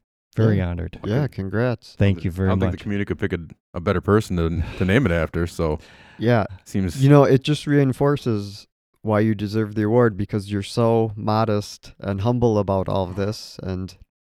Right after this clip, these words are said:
Speaker 2: I think that just, you
Speaker 1: Well,
Speaker 2: know,
Speaker 1: thanks.
Speaker 2: it's
Speaker 1: I, I, I don't, I,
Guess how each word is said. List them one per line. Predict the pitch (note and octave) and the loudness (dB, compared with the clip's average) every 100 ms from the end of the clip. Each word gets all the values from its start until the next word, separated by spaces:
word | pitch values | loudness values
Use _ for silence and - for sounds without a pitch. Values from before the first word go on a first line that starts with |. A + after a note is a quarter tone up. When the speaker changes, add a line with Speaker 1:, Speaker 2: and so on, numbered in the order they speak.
| - | -18
Speaker 2:
I | G2 | -12
think | G#2+ A2 | -12 -10
that | A#2+ | -12
just, | - G#2+ - - _ _ | -10 -14 -14 -20 _ _
you | - _ G#2+ G2 | -20 _ -10 -4
Speaker 1:
Well, | F2+ | -4
Speaker 2:
know, | F2+ - _ - | -6 -12 _ -8
Speaker 1:
thanks. | F#2+ E2 B2 | -6 -4 -4
Speaker 2:
it's | F#2 | -4
Speaker 1:
I, | F#2 | -6
I, | F2+ F2+ _ - - | -10 -12 _ -20 -6
I | D3+ | 0
don't, | F#3 D3 - | 0 -2 -4
I, | A2+ | -6